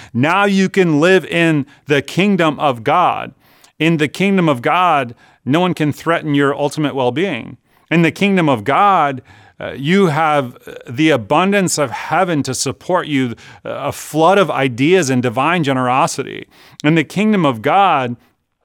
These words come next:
you are never at ultimate risk. I mean, when that guy was yelling at me on that walk, I knew I was perfectly safe. Uh, one reason I knew that was he was in his early eighties and looked too weak to hit me with his walker.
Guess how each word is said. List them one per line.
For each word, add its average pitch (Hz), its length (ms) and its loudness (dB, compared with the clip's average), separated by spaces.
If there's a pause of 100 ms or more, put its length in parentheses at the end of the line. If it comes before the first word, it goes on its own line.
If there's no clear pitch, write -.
(220)
you 170 180 2
are 175 100 2
never 165 460 2
at 135 180 -2
ultimate 123 400 -6
risk. - 520 -6 (380)
I 147 60 -2
mean, 165 100 4
when 165 120 4
that 180 180 0
guy 196 100 4
was 147 240 2
yelling 160 300 2
at 170 100 -2
me 190 260 0
on 143 180 0
that 139 180 0
walk, 151 440 2 (280)
I 156 140 0
knew 190 180 4
I 160 80 2
was 147 220 2
perfectly 170 520 0
safe. 131 500 0 (600)
Uh, 135 120 -2
one 175 180 2
reason 160 280 2
I 147 100 0
knew 151 140 4
that 151 300 0
was 139 300 2
he 165 100 0
was 131 360 0
in 139 340 -4
his 117 120 -2
early 156 300 0
eighties 131 400 -2
and 123 140 -2
looked 135 340 -6
too 139 160 -4
weak 127 220 -4
to 113 80 -6
hit 135 100 -4
me 131 100 -6
with 120 120 -4
his 101 100 -8
walker. 113 480 -4